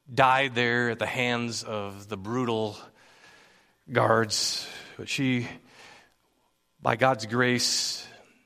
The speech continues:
knew the gospel and had many opportunities to go and speak about how God could change her heart to not hate, but to even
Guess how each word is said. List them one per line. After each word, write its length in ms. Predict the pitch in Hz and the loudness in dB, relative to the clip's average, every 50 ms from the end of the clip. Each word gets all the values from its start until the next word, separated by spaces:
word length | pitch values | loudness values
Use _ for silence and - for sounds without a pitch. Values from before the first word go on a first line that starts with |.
| _ _ _ _ _ _ _ _ _ | _ _ _ _ _ _ _ _ _
knew 680 | 113 117 135 135 139 143 143 139 135 135 135 135 135 127 - - - - - _ _ - 127 | -6 -4 -2 0 2 2 2 2 2 2 0 -2 -4 -8 -12 -18 -20 -20 -20 _ _ -4 0
the 40 | |
gospel 680 | 117 123 131 135 139 - - - 135 131 135 135 135 127 | 2 2 2 2 0 -2 -4 -4 -6 -6 -4 -4 -2 -2
and 220 | 113 107 107 101 - - - - - - _ | -2 -2 -4 -8 -10 -14 -20 -20 -20 -8 _
had 160 | - 147 131 | 0 0 2
many 320 | 127 131 139 147 147 143 | 2 2 2 2 4 2
opportunities 680 | 135 131 - 131 120 - 139 135 127 131 127 127 123 123 | 2 2 0 -2 -4 -4 -4 -4 -4 -2 -4 -4 -4 -6
to 100 | - 123 | -8 -6
go 340 | 107 120 123 131 135 135 123 | -4 -2 0 0 0 0 -2
and 100 | 117 110 | -2 -4
speak 420 | - - - - 143 143 135 - | -4 -6 -4 -4 -4 -4 -4 -4
about 300 | 135 110 113 117 120 110 | -4 -2 0 0 0 0
how 320 | 107 120 120 117 110 104 - - - - - _ - | -2 -2 -2 0 -2 -4 -6 -10 -18 -20 -20 _ -4
God 460 | 131 127 117 139 139 139 135 123 - | 0 2 4 4 4 2 0 -2 -6
could 320 | - 131 120 110 101 101 - - _ _ _ _ _ _ _ _ _ _ _ _ - | -6 -4 -4 -4 -4 -6 -10 -14 _ _ _ _ _ _ _ _ _ _ _ _ -10
change 420 | - - - 143 143 143 147 127 | -6 -2 0 0 0 0 -2 -4
her 240 | - - 139 135 131 | -2 0 2 2 2
heart 560 | 120 - - 135 135 135 131 - - - - - - - _ _ _ _ _ _ _ _ _ _ _ _ _ _ _ | 2 2 2 2 2 2 0 -4 -8 -12 -12 -12 -14 -20 _ _ _ _ _ _ _ _ _ _ _ _ _ _ _
to 140 | - 123 117 | -8 -4 0
not 320 | 123 123 127 135 - - - - - _ _ _ _ _ _ _ | 2 2 2 0 -2 -6 -12 -20 -20 _ _ _ _ _ _ _
hate, 480 | - - - 143 143 143 139 - - - - | -8 -2 2 4 4 4 2 0 -6 -10 -10
but 100 | 127 120 | -8 -8
to 80 | - 131 | -6 -2
even 420 | 135 131 127 127 120 117 110 107 | -2 0 2 2 0 0 -2 -4